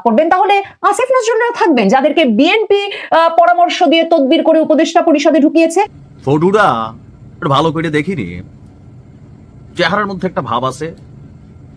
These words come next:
Speaker 2: মস্তিষ্কের মধ্যে একটা পাঠান টাইপের ভাব আছে, আর ব্যক্তিটার নাম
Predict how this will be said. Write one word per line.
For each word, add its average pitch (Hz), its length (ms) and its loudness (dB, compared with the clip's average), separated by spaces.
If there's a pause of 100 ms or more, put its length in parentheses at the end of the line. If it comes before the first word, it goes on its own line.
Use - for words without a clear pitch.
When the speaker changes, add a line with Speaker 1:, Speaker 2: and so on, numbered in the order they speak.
(300)
Speaker 2:
মস্তিষ্কের 147 440 -6
মধ্যে 160 160 -4
একটা 151 220 -8
পাঠান 131 320 -2
টাইপের 143 300 -8
ভাব 120 180 -2
আছে, 156 160 -10 (840)
আর 123 140 0
ব্যক্তিটার 147 380 -8
নাম 120 80 -6